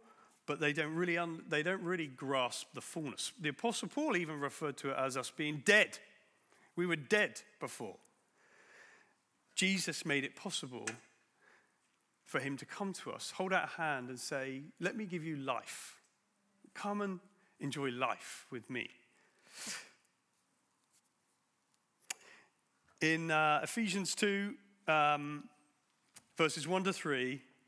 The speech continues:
he writes this to the church. He says, "Once you were dead because of your disobedience and your many sins. You used to live in sin, just like the rest of the world, obeying the devil." We don't like to think of that,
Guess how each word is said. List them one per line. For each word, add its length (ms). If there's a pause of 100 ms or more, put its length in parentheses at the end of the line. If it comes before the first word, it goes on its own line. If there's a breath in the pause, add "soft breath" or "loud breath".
(360)
he 100
writes 340
this 500
to 100
the 100
church. 460
He 60
says, 220
"Once 260
you 100
were 80
dead 300
because 300
of 100
your 160
disobedience 1080
and 200
your 220
many 480 (240 loud breath)
sins. 800 (720 loud breath)
You 120
used 460
to 120
live 380
in 200
sin, 380
just 200
like 200
the 100
rest 360
of 120
the 80
world, 480
obeying 800
the 140
devil." 440
We 100
don't 160
like 200
to 80
think 280
of 100
that, 180